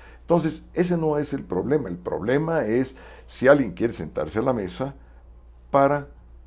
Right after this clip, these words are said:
engañar, hacer un truco y a base de ese truco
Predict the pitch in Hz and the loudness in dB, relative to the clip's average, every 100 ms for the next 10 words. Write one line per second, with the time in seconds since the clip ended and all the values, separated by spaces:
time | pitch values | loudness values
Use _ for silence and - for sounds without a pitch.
0 | - - - - - - - 85 85 87 | -20 -20 -20 -20 -20 -20 -12 -8 -4 -2
1 | 131 156 - - - - - - - - | -2 -4 -12 -20 -20 -20 -20 -20 -20 -20
2 | - - - 120 113 - 139 139 160 156 | -8 -6 0 0 0 0 -2 -2 -6 -14
3 | - - - - 90 104 127 - 98 110 | -16 -20 -18 -2 0 2 0 -2 -6 -6
4 | - - 120 - 135 | -8 -8 -8 -8 -10